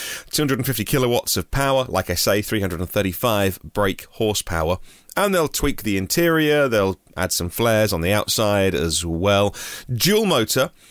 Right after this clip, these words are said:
four-wheel drive, and we see that on other E Vs from Volkswagen, the G T X name, and it'll use a similar system as well. Now, there's a long wheelbase version coming this year, so I think that's the version that we get in Europe this summer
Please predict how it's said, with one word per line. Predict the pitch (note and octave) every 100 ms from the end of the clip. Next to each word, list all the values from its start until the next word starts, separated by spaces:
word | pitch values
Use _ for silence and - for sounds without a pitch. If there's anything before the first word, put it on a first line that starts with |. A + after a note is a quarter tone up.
| - -
four-wheel | A3+ A3 F#3+ F3+ D3
drive, | A2+ B2 F#2 F2 D#3+ - - -
and | F#2+ G2 G2+
we | F#2+ G#2+
see | - A#2+
that | G#2 -
on | G#2 G2+ F#2+ - -
other | G#2 G2
E | F#2
Vs | F2+ F#2 F2+ -
from | - F#2 F2
Volkswagen, | F#2+ - G2+ F#2 F#2 F#2 F2+
the | E2
G | F2
T | F#2 F2+
X | F2 - -
name, | F2+ F#2 F2+ A2
and |
it'll | - F2+
use | F#2+ F2+
a |
similar | - G#2 F2
system | E2+ G#2 F#2+ F#2 F#2 -
as | E2+ - -
well. | F2+ G2 F#2+ - - - -
Now, | A2+ B2+ G2+
there's | A2
a | A#2
long | D3 F3+ -
wheelbase | B2+ D3+ C#3 C3 A2+
version | G#2 A#2+ - A2
coming | A#2 G#2+ G2
this | F#2 -
year, | F#2+ F#2
so | D#2+
I | F#2
think | C#3+
that's | B2+ A#2+
the | A2+
version | B2+ A2 A2+
that | G#2
we | D3+
get | D3+
in | A2+ G#2
Europe | F#2+ B2 F3+ -
this | B2
summer | - - A#2+ B2